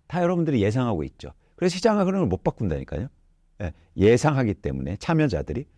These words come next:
두 번째는 뭐냐면 같은 관점에서 과거에 없던 정책이 나와줘야 돼요.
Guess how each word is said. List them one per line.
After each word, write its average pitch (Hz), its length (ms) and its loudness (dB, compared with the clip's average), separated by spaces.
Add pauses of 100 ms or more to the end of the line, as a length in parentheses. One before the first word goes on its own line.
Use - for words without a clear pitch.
(120)
두 120 120 2
번째는 180 380 4
뭐냐면 95 500 -2 (300)
같은 139 380 -2
관점에서 110 760 0 (760)
과거에 160 460 4
없던 165 320 4
정책이 98 360 0
나와줘야 65 440 -8
돼요. - 120 -20